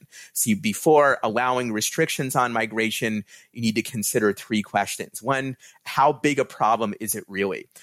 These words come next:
Often it turns out that it's not much of a problem at all. Indeed, the data on migration and welfare states overwhelmingly shows that areas with lots of,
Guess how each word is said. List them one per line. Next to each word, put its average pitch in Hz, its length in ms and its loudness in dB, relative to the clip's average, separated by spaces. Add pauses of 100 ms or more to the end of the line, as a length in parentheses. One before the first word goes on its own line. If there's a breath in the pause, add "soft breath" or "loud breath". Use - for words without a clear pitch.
(240 loud breath)
Often 117 340 2
it 104 100 0
turns 110 400 -2
out 107 180 0
that 117 100 -6
it's - 140 -6
not 101 220 0
much 101 220 -4
of - 60 -6
a 92 60 2
problem 95 380 -2
at 95 80 -6
all. 117 280 0 (280 loud breath)
Indeed, 110 460 -2
the 101 80 -2
data 104 580 2
on 101 340 -4 (240 soft breath)
migration 101 640 -2
and 95 120 -6
welfare 131 400 2
states 107 460 -2
overwhelmingly 104 720 -2
shows 104 460 -2
that - 180 -6
areas 104 420 0
with 95 100 -14
lots 113 360 0
of, 107 100 -6